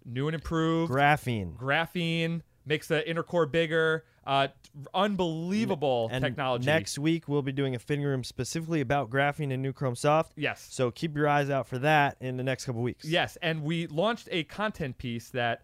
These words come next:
Speaker 1: um, you know, you guys have definitely heard us talk about, uh, some video pieces and other kind of graphics that we've done on this show that we've plugged before. But this, Nate, um, I know that,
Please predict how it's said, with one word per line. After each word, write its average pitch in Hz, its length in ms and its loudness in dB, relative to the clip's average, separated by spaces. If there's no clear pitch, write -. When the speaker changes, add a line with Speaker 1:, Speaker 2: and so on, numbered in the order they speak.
Speaker 1:
um, 131 400 0
you 165 140 -2
know, 120 300 0
you 143 140 -6
guys 202 240 2
have 147 140 -6
definitely 208 320 0
heard 185 180 -2
us 170 180 -6
talk 165 280 -4
about, 143 480 0
uh, 127 200 0
some 127 220 -6
video 147 320 0
pieces 139 640 -2
and 123 100 -4
other 127 460 -2
kind 131 160 -4
of 117 160 -6
graphics 127 440 -4
that 123 120 -4
we've 117 160 -8
done 120 240 0
on 120 140 -2
this 123 120 -2
show 117 460 0
that 117 140 -2
we've 120 180 -6
plugged 190 240 -2
before. 120 460 -4
But - 200 -10
this, 196 260 2
Nate, 147 360 -2
um, 127 240 -2
I 127 80 -2
know 147 220 0
that, 139 200 -2